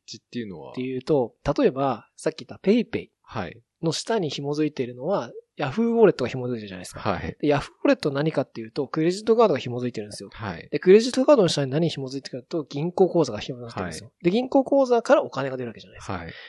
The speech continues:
Speaker 2: で、要するにPayPayの方がエッジなんですよ。
Speaker 1: はい。
Speaker 2: そっちで支払った方が、間間でクレジットカードとか、例えばその電子マネー、他の電子マネーが紐づいてる可能性がある。
Speaker 1: あ、はい。
Speaker 2: で、YahooウォレットとかだとYahooポイントになったりするんで、
Speaker 1: はい。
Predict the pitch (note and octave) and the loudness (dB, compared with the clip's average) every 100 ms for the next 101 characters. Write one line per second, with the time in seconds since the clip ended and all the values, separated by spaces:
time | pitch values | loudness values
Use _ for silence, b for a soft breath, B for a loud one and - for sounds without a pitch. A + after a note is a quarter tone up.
0 | B _ - F#3+ - _ _ _ _ _ | B _ 4 4 4 _ _ _ _ _
1 | _ - G#3+ G3+ F3 D4 D4 - E3+ E3 | _ -4 0 0 4 4 4 4 4 4
2 | A#3 A#3 - - - C3 A#2+ F2+ - _ | 4 4 2 -6 -8 -10 -12 -18 -20 _
3 | - A2+ F#2+ - _ - - F#3 - - | -12 -8 -8 -12 _ -10 -2 -2 -2 2
4 | C#4 G#3+ E3 E3 F3+ - C#3+ D#3+ C#3 B2 | 2 4 2 4 2 2 -2 0 -2 -2
5 | C#3+ D#3 C3 B2 - _ E3+ G#3 A3 A3+ | 2 2 2 -2 -14 _ 4 6 8 8
6 | A3 A3 G3+ G3+ G3+ G#3 A3 G#3+ A3+ D#3 | 8 6 8 8 8 4 0 4 6 4
7 | B2 - C3 B2 A2+ C#3+ _ _ - D#3+ | 0 -6 -4 -4 -6 -12 _ _ -2 -2
8 | B2+ A#2+ C#3+ C#3+ E3 D3+ C3 A2+ C#3 D3+ | -2 -4 0 0 0 0 0 -2 0 2
9 | D3 D3+ D#3+ C#3 A2+ C3+ C3 C3+ B2 A2+ | 2 2 0 0 -2 -4 -4 -2 -2 -4
10 | B2+ B2+ B2 A#2+ B2 A2+ G#2+ D#3 D3 C#3+ | -2 -2 -2 -2 -2 -8 -6 0 0 2
11 | E3 E3 D3+ - B2+ C3 D#3+ B3 E3+ C3+ | 4 4 4 0 -6 -4 2 4 4 4
12 | C#3+ D3 B2+ B2 A#2+ A2+ A2 - C#3 D3 | 2 -2 -2 -8 -8 -8 -8 -6 -4 -4
13 | B2 C3+ C#3+ - | -2 2 2 2